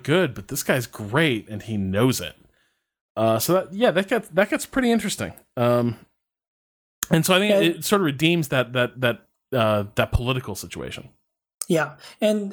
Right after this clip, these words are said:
Speaker 2: the, the appointing people to, you know, like, for the Huns, you have, you have d-, d-, Dread Riders, and they've got to earn enough experience in battle to work their way up the ladder. <laughs>
Speaker 1: God, the
Speaker 2: Because
Speaker 1: Hun army names are the best, by the way. Whoever,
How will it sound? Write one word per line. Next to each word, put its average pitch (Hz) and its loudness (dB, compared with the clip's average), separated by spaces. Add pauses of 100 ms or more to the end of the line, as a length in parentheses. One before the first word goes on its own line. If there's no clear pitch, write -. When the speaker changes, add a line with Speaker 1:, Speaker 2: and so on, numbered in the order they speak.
(100)
Speaker 2:
the, 196 0 (340)
the 196 0
appointing 175 -2
people 156 -2
to, 151 0
you 147 0
know, 143 0 (640)
like, 156 -2
for 170 -2
the 156 2
Huns, 151 0
you 147 -2
have, 143 -2 (200)
you 170 0
have 151 -4
d-, 147 -6
d-, 143 -6
Dread 165 2
Riders, 151 -2
and 156 -2
they've 151 -2
got 151 2
to 165 -4 (160)
earn 196 4
enough 175 -2
experience 165 0
in 160 -2
battle 165 2 (200)
to 160 0
work 160 0
their 175 -2
way 160 2
up 151 -4
the 160 0
ladder. 147 0 (140)
<laughs> - -14
Speaker 1:
God, 123 2
the 107 2
Speaker 2:
Because 123 0
Speaker 1:
Hun 147 2
army 113 -2
names 98 -4
are 98 -6
the 92 -6
best, 92 -6
by 92 -2
the 92 -2
way. 95 -2
Whoever, 147 2